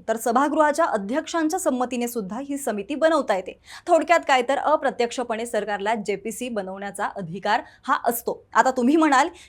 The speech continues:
की ही जेपीसी नेमकं काय काम करते आणि या समितीत एवढी पॉवर आहे का? तर एखाद्या मोठ्या घोटाळ्याची चौकशी करायची असेल,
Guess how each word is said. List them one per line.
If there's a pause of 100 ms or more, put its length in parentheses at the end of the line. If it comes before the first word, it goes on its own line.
की
ही
जेपीसी
नेमकं
काय
काम
करते (160)
आणि
या
समितीत (100)
एवढी
पॉवर
आहे
का? (420)
तर
एखाद्या
मोठ्या
घोटाळ्याची
चौकशी
करायची
असेल,